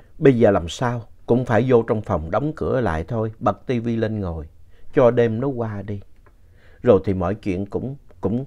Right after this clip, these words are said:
cũng bình thường trôi qua. Cho đến bảy giờ sáng, khi mà giao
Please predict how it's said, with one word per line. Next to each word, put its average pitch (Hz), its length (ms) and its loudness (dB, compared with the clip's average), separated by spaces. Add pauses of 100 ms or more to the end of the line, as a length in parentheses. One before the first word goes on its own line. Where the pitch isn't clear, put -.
(160)
cũng 113 200 -4
bình 92 240 0
thường 78 280 -6
trôi 104 180 0
qua. 92 400 -6 (1300)
Cho 185 120 10
đến 202 220 4
bảy 143 220 4
giờ 95 220 2
sáng, 175 420 -2 (840)
khi 202 400 4
mà 110 200 2
giao 120 320 0